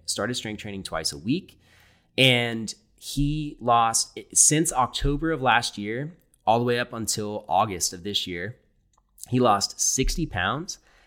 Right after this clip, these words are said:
And not only did he lose sixty pounds, <laughs> but his F T P went from three fifteen to three forty.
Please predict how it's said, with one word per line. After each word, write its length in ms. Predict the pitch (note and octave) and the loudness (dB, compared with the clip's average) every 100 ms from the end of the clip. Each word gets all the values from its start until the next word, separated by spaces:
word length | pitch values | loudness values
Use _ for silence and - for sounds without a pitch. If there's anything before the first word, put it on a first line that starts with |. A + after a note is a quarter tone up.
| _ | _
And 140 | A#2+ A#2 | 2 4
not 160 | A#2+ | 4
only 180 | F3+ G#3+ | 2 2
did 160 | F3 C3 | 0 -2
he 80 | G#2 | -4
lose 360 | F#2 G#2+ B2+ | -6 -4 -2
sixty 440 | - - B2 - A2 | -2 -2 -4 -4 -6
pounds, 580 | - E2+ F2+ C#3+ F#3 - - _ | -6 -6 -4 -6 -8 -8 -12 _
<laughs> 280 | _ - _ | _ -20 _
but 200 | C#3 B2+ | 2 4
his 260 | A2+ D#3 - | 2 2 2
F 200 | B2 C#3 | 0 0
T 180 | - D#3 | -2 -4
P 260 | - C3+ B2 | -4 -4 -2
went 200 | B2 - | -4 -6
from 160 | G#2+ | -8
three 280 | - G#2+ G#2+ | -8 -8 -8
fifteen 400 | G#2+ A2 - G2+ | -10 -12 -8 -8
to 60 | F2+ | -8
three 220 | - F#2 | -10 -12
forty. 520 | - F2+ E2 D#2+ C3 | -10 -10 -10 -10 -12